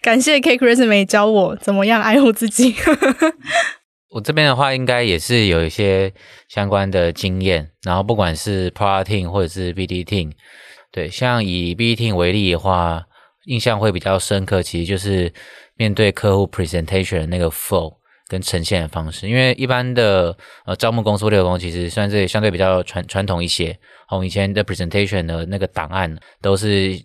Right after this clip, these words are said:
Speaker 2: 可能比较离线的P D F，然后那个档案都很，很制式化。
Speaker 1: 嗯。
Speaker 2: 那跟B D团队很多的交流过后，其实很多的一些相关经验，包含整个简报过程的，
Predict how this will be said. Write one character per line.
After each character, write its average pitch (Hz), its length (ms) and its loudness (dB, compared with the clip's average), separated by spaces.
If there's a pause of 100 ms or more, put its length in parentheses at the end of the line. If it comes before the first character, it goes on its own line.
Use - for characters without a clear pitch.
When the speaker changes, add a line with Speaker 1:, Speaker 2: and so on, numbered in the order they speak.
Speaker 2:
可 90 120 -8
能 85 440 -6
比 90 120 -8
较 95 300 0
离 90 100 -6
线 104 160 -2
的 90 80 -2
P 95 120 -6
D 90 120 -2
F， 80 100 -4
然 87 100 -4
后 92 60 2
那 104 60 0
个 98 60 2
档 82 120 -4
案 87 60 -6
都 92 100 0
很， 82 220 -6
很 80 160 -10
制 98 180 -6
式 87 220 -4
化。 - 280 -8 (180)
Speaker 1:
嗯。 196 420 2
Speaker 2:
那 110 340 0
跟 110 380 -2
B 110 140 -6
D 107 260 -4 (160)
团 92 220 -2
队 101 160 2
很 87 100 -2
多 95 120 -2
的 92 120 0
交 98 300 0
流 85 200 0
过 90 240 -2
后， 92 140 0
其 90 180 -8
实 90 460 -6 (360)
很 87 180 -8
多 107 140 0
的 104 40 2
一 95 40 -2
些 101 140 -2
相 98 160 -2
关 98 180 2
经 95 140 -4
验， 95 180 2
包 98 180 2
含 85 340 -2
整 85 240 -4
个 82 260 -2
简 82 240 -6
报 101 160 2
过 92 220 0
程 82 340 -4
的， 85 280 -4